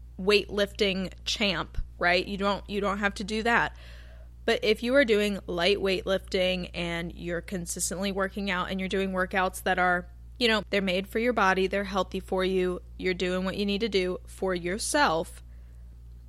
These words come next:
you're gonna have a higher chance of beating cancer should you ever get it.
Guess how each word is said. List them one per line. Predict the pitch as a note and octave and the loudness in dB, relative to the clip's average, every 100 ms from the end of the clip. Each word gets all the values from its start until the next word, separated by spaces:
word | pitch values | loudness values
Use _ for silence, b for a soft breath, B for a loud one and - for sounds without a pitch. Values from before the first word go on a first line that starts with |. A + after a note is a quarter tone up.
| - - | -18 -8
you're | B3 D4+ | -2 2
gonna | G#4 C#4 | 2 2
have | F#3 | 2
a | F3+ | 0
higher | F3+ D#3+ F#3 | 0 0 0
chance | - F3+ G3+ | -2 -4 -6
of | - | -2
beating | F3 F3+ F#3+ | -2 0 -2
cancer | - A3+ D#4+ - F#3 F3+ | -2 -2 -2 0 0 0
should | - - G#3 | 0 0 0
you | G#3+ G3+ | 2 2
ever | F3+ D#3+ | 2 0
get | - G#3+ D#3 | 4 4 4
it. | - | -4